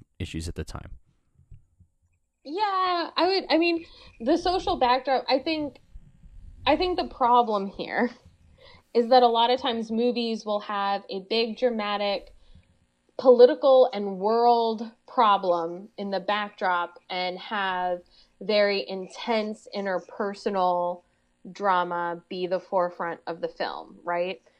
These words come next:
Speaker 2: You've seen it in so many other films I don't need to reiterate. Titanic, Pearl Harbor. Um, but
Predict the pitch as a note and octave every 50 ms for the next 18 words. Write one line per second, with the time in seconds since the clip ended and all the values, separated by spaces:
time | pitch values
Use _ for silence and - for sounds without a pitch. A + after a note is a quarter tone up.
0 | _ _ _ - A3 G3+ F3 - - - D#4 D#4 D4+ C#4+ C#4 C4+ B3+ B3+ - G3+
1 | G3+ G3 - B3 G#3+ A3 A3+ A3+ A3 G#3 F#3+ F#3+ G3 F#3+ F#3+ - G3 F3+ F#3 F#3
2 | F3 F3+ F3 E3+ F3 G3+ F3+ F3 F3+ - F#3 F3+ F3+ F3 E3+ E3+ E3+ E3 E3 E3
3 | - - F3 F3 E3+ - - F3+ E3+ D3+ D#3 - - - - _ - - F#3 F3
4 | E3+ - F3 F3 F3 F3+ F3+ F3+ F3+ - _ _ _ _ _ _ _ _ _ _
5 | _ - - E3+ - - - E3+ E3+ E3+ - E3 F3 - - - _ _ _ _
6 | _ _ _ _ _ _ _ _ - F#3 F3+ E3+ C#3+ B2+ C3 - - _ _ _
7 | _ _ _ _ _ _ _ _ _ _ _ _ _ _ _ - _ _ C4 B3
8 | A#3+ A#3+ A3 G#3+ G3+ - -